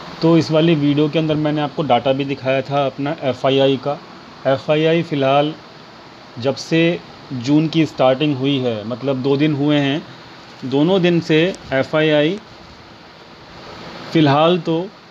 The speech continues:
bullish हैं और वो लोग equity के अंदर भी बाय कर रहे हैं और वो लोग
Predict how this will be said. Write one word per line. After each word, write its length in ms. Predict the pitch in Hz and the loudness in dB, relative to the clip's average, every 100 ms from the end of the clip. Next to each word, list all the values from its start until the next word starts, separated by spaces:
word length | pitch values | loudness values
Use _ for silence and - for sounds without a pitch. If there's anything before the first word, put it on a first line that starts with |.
| - - - - - - - - - - - - - - - - - - - 131 | -20 -20 -20 -20 -20 -20 -20 -20 -20 -20 -18 -18 -16 -16 -16 -16 -14 -14 -10 0
bullish 380 | 131 151 185 151 | 4 4 4 2
हैं 280 | 156 160 175 - - - - - - - - | 2 2 0 -10 -20 -20 -20 -20 -20 -14 0
और 340 | 127 127 127 127 131 131 127 127 127 - 131 | 4 6 4 4 2 4 2 0 -6 -16 -6
वो 160 | 131 165 | -2 2
लोग 500 | 170 180 170 - 143 | 2 0 -4 -4 -4
equity 360 | - 160 170 | 0 0 2
के 80 | 165 | 0
अंदर 240 | 175 165 | 0 0
भी 120 | 165 170 | 0 0
बाय 280 | 131 131 139 | 2 2 2
कर 200 | 151 143 | 2 2
रहे 120 | 147 | -2
हैं 160 | 151 185 - - - - - - - | -4 -8 -16 -20 -20 -20 -20 -8 2
और 300 | 131 139 135 - - - - - | 4 4 0 -8 -20 -20 -20 -10
वो 180 | 123 165 | -2 0
लोग 260 | 170 175 | 2 2